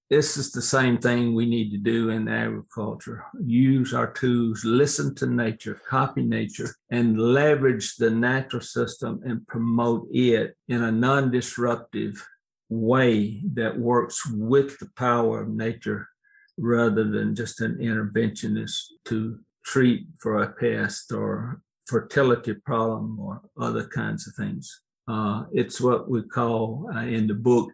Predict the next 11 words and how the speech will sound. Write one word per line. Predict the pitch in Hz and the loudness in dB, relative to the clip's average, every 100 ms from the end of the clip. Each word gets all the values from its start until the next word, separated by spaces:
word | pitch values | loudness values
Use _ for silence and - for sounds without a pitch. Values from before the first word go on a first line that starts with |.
| - | -4
T | 151 139 | -2 0
two | - 143 | 2 0
technology | - 123 117 123 120 120 107 113 110 | 2 2 2 0 0 0 -2 -4 -4
versus | 104 110 104 - - - | -4 -4 -6 -10 -12 -2
T | 131 110 | 0 2
one. | 107 110 110 104 104 - _ - | 0 -2 -2 -4 -6 -10 _ -2
I | |
hope | 120 156 156 | 2 2 2
that | 147 135 | 2 2
was | 113 - | 0 0
clear. | - 131 120 117 | 4 6 6 4